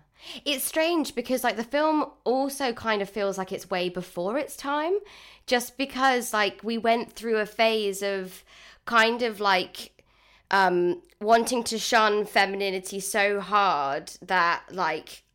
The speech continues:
a, it kind of, well, just as you guys are saying, like, we thought that how,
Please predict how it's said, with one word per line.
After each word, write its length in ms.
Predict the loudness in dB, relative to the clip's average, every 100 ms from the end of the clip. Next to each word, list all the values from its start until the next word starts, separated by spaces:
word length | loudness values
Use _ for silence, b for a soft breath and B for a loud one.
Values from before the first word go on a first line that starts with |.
| _ -8
a, 360 | -2 0 0 -2 -6 -6
it 300 | 0 0 -2
kind 380 | -2 0 0 -2
of, 260 | -4 -6 -14 -20 _ _ _
well, 100 | -10
just 220 | -6 -4 -4
as 120 | -4
you 80 | 0
guys 220 | 0 0
are 40 |
saying, 320 | 0 2 2
like, 200 | 2 0
we 100 | -2
thought 340 | -4 -2 -2 -2
that 200 | -2 -2
how, 340 | 0 2 0